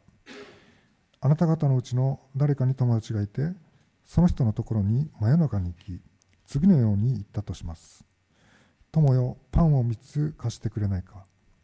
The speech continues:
友人が旅の途中、私のところに来たのだが、出してやるものがないのだ。 すると、その友達は家の中からこう答えるでしょう。 面倒をかけないでほしい。もう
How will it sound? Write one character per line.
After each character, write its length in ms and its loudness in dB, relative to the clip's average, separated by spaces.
友 180 4
人 200 2
が 80 0
旅 220 2
の 80 4
途 140 0
中、 360 -2
私 300 -2
の 100 2
と 100 -2
こ 100 -2
ろ 80 2
に 60 0
来 100 -14
た 100 -2
の 80 0
だ 80 -2
が、 260 -4
出 140 0
し 100 2
て 80 -4
や 100 2
る 60 -2
も 120 0
の 80 0
が 280 -4
な 100 -2
い 40 0
の 100 -4
だ。 160 -12
す 200 -4
る 60 -4
と、 380 -2
そ 120 0
の 80 2
友 180 4
達 280 -2
は 220 -2
家 160 2
の 80 6
中 220 2
か 100 -4
ら 100 -2
こ 160 -2
う 40 0
答 240 8
え 40 2
る 80 0
で 100 -6
し 100 -10
ょ 180 -4
う。 40 -4
面 140 4
倒 140 4
を 100 0
か 120 -2
け 100 0
な 100 4
い 60 0
で 60 -4
ほ 100 0
し 200 -4
い。 120 -12
も 300 2
う 40 -20